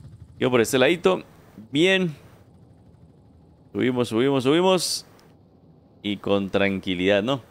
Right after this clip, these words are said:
Con prontitud. Eso, bien. Martín Rodríguez, ¿cómo está, Martín? ¿Bien o qué?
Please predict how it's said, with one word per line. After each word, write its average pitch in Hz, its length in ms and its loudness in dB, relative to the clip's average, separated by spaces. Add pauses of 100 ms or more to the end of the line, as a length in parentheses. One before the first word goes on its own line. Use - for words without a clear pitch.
(220)
Con 110 240 0
prontitud. 107 640 2 (880)
Eso, 123 360 2
bien. 127 240 2
Martín 165 420 0
Rodríguez, 247 500 4
¿cómo 220 180 2
está, 220 240 2
Martín? 233 480 2
¿Bien 208 160 2
o 226 80 4
qué? 127 320 2